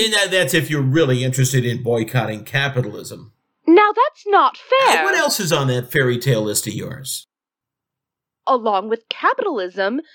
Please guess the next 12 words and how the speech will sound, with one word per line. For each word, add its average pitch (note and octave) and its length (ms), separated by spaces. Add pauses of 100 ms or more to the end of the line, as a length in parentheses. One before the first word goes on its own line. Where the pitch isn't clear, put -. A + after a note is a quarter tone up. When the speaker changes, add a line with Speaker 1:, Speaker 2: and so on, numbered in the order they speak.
(280)
Speaker 2:
is B3+ 180
the C#4 100
matter C#4 360
of C#4+ 140 (140)
income E4+ 600
inequality. F#3+ 1000 (520)
Speaker 1:
Okay, D3 640
here D3 180
we F#3 120
go. C3+ 400 (520)
Speaker 2:
It's G4+ 180
important A#4 840